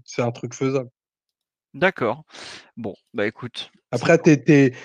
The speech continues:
Speaker 1: t'es outillé suffisamment au P S G pour faire autre chose, tu vois. C'est, c'est ça ta chance. Mais si, si t'étais un club, euh, un peu plus modeste et que t'avais que deux attaquants de ce style-là,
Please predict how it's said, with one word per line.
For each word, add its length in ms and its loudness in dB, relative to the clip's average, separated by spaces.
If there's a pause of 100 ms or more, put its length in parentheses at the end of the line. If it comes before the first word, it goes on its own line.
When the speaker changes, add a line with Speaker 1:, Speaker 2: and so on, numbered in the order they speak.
Speaker 1:
t'es 120 4
outillé 520 2
suffisamment 580 0
au 80 6
P 200 0
S 80 0
G 140 -2
pour 200 -14
faire 220 -4
autre 240 -4
chose, 240 -4
tu 120 -14
vois. 160 -8
C'est, 400 -12 (300)
c'est 160 -4
ça 200 2
ta 160 2
chance. 340 0
Mais 100 -6
si, 500 -8 (280)
si 220 -12
t'étais 280 4
un 160 2
club, 380 2
euh, 220 -4
un 80 -2
peu 160 -4
plus 200 -10
modeste 460 0
et 60 -6
que 60 -16
t'avais 260 0
que 160 -2
deux 340 2
attaquants 460 -2
de 120 -6
ce 200 -8
style-là, 560 -12